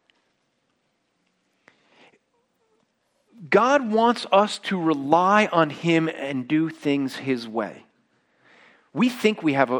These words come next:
a good plan for how to do things. We have a plan for our life. And often we're not content with the plan that God has for our life. I think contentment is one of the things really not preached enough these days.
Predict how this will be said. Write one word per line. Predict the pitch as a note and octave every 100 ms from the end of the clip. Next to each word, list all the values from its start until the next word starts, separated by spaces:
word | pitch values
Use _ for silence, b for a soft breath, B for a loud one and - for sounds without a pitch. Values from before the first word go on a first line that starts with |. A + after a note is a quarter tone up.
| -
a | B2
good | G#2 C#3+
plan | - C3+ B2+
for | A#2+ A#2+
how | A#2
to | G#2+
do | A2
things. | A2 G#2 E2 -
We | D#3
have | D#3 C3
a |
plan | - D3+ C#3
for | B2+ C3
our | A2+
life. | A2 G#2+ F2+ - - _ b b b b b b b b b b b _ _ _ _ _ -
And | - C3
often | D3 F#3+ D#3 C3
we're | C#3+
not | C#3 B2+
content | - A2 - D3+ C#3
with | A2+
the | -
plan | - B2+ A#2
that | G2
God | - A2+ A2
has | F#2 D#2+
for | - -
our | - -
life. | - - - - _ _ _ _ _ -
I |
think | C#3 D#3+
contentment | B2 A2+ - D#3 C3 A2
is | A2+ -
one | B2+ D3+
of | A#2+
the |
things | - C#3 C3 A#2 - B B B B
really | D3+ F3 E3
not | C#3+ A#2+
preached | - E3 D3 -
enough | B2 A#2+ B2+ - - -
these | G#2+ F#2
days. | G2 F#2 F#2 -